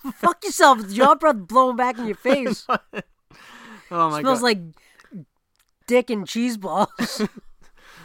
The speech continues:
Speaker 2: Yeah, he has these old cheese balls. He's like, "Oh, have some of these cheese balls. They're delicious," which they are. But they're in a Ziploc bag, and they taste like feet, and they're, like,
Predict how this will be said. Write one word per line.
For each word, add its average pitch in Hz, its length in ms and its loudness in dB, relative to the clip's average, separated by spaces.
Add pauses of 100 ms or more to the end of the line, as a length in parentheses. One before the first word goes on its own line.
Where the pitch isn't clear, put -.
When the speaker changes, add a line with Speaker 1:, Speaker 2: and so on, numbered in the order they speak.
Speaker 2:
Yeah, 151 180 -8
he 147 160 -8
has 170 160 -4
these 156 240 -8
old 143 280 -6
cheese 139 280 -12
balls. 165 160 -8
He's 170 80 -6
like, 240 100 -4
"Oh, 247 100 2
have 202 200 -4
some 277 120 -8
of 262 60 -8
these 214 140 -8
cheese 240 260 -12
balls. 139 300 -6
They're 139 80 -14
delicious," 147 580 -12 (380)
which 160 180 -8
they 143 160 -8
are. 113 240 -8 (240)
But 139 80 -20
they're 160 120 -8
in 165 60 -8
a 160 40 -8
Ziploc 151 520 -4
bag, 131 380 -10
and 127 160 -16
they 120 60 -14
taste - 260 -18
like 139 140 -12
feet, - 420 -14
and 113 140 -18
they're, 123 120 -14
like, 120 220 -10